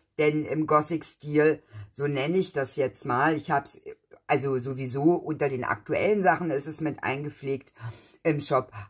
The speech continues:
<coughs> aber eben <coughs> habe ich auch unter Fantasy und dann in der Kategorie Gothic drinne. Denn, ähm, ich glaube, dass das dann eben halt so in diese Sparte hineinfällt.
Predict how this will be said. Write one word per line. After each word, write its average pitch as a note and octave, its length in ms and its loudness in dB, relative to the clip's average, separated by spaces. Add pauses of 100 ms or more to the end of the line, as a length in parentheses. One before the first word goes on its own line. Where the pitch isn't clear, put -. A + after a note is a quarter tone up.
(260)
<coughs> - 960 2
aber D3+ 320 6
eben B2 680 -6 (320)
<coughs> - 340 -20
habe D3 240 2
ich - 140 -8
auch C3+ 140 2
unter B2+ 300 -2
Fantasy C3+ 640 -2
und A#2+ 300 -4
dann A#2 240 0 (300)
in D3+ 160 -2
der B2+ 160 0
Kategorie A#2 760 -4 (200)
Gothic A2 480 0 (280)
drinne. C3+ 460 2 (380)
Denn, C#3 480 0
ähm, C3 260 -4
ich - 160 -12
glaube, E3+ 460 4
dass D3 300 0
das D3+ 200 -2
dann C3 220 -2
eben B2+ 220 -8
halt C3 200 -4
so A#2+ 140 -8
in B2 140 -8
diese A#2+ 220 -4
Sparte A2 600 -2 (480)
hineinfällt. C#3 1040 2